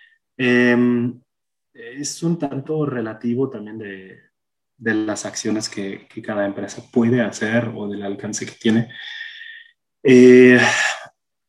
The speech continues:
seguramente es mejor eso que nada, ¿no? Ahora, eh, también estamos en México y, y, eh,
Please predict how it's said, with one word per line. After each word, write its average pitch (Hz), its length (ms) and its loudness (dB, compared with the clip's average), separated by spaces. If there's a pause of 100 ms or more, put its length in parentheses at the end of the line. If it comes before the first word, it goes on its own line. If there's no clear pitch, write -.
(760)
seguramente 175 1120 6 (460)
es 123 160 0
mejor 127 760 -2 (100)
eso 156 500 -4
que 107 140 -18
nada, 90 400 -18 (220)
¿no? 120 560 -2 (320)
Ahora, 107 480 0
eh, 110 680 0
también 113 240 0
estamos 120 380 0
en 120 120 0
México 123 520 -4
y, 113 340 -6
y, 110 420 0
eh, 101 180 -4